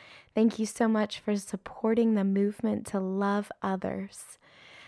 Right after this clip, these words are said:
And of course, thank you to all of our listeners out there,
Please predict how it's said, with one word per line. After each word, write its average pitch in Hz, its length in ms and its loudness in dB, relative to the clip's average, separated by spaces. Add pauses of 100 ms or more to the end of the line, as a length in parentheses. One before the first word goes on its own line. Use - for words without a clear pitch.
(140)
And 262 200 8
of 254 160 4
course, 277 340 4
thank 262 360 4
you 247 100 2
to 247 360 0
all 233 220 2
of 233 160 2
our 226 340 2
listeners 233 1080 4
out 220 300 0
there, 226 440 2